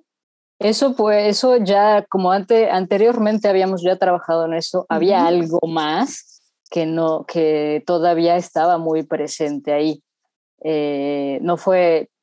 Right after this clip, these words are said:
Speaker 1: sí, ella sa-, ya sabía que nunca era suficiente para ella, eh, para, bueno, para sus padres, pero había un detonante muy importante en este mo-, en esta situación, era como el, el miedo al error.
Speaker 2: Mm,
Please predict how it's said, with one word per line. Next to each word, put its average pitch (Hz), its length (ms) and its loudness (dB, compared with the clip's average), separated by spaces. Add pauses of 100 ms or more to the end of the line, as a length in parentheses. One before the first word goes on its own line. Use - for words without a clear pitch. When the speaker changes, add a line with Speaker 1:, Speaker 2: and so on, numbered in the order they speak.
(120)
Speaker 1:
sí, 196 380 -2
ella 202 240 2
sa-, 165 320 0
ya 190 180 0
sabía 190 400 0
que 165 120 -4
nunca 170 420 0
era 165 140 0
suficiente 156 640 -8
para 156 280 0
ella, 175 520 -2 (320)
eh, 160 140 0
para, 147 800 0
bueno, 156 160 -2
para 147 200 -4
sus - 240 -10
padres, 185 440 0
pero 170 180 0
había 208 460 0 (220)
un 226 180 -2
detonante 185 1040 0 (380)
muy 196 300 0
importante 175 840 -2
en 165 140 -2
este 160 260 -6
mo-, 165 200 -6
en 160 100 -6
esta 160 240 -6
situación, 165 540 -8
era 185 200 0
como 180 220 -4
el, 160 160 -4
el 165 200 0
miedo 196 380 0
al 175 180 2
error. 151 440 -2 (840)
Speaker 2:
Mm, 247 360 0